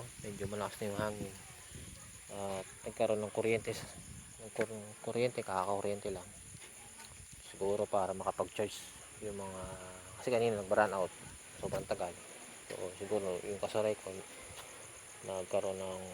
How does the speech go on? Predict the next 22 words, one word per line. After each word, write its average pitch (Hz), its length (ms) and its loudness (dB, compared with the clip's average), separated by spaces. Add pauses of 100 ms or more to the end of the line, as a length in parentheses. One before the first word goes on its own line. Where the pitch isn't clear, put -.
(680)
kahit 104 240 -2
paanong 98 400 4 (160)
konting 104 240 0
awa 127 320 4
para 98 240 2
makapag-charge 95 480 2
tayo. 95 240 4 (1800)
Sana 113 320 8
hindi 104 160 2
na, 104 80 2
hindi - 480 0
na 107 240 6
dumaan 117 400 6
yung 110 160 4
ano, 113 160 2 (720)
bagyo. 110 320 2 (560)
Sana 107 240 -4
magbago. 95 400 -8
Sana 104 320 -2
hindi - 240 -12
na. - 120 -10 (1160)
So, 104 40 -4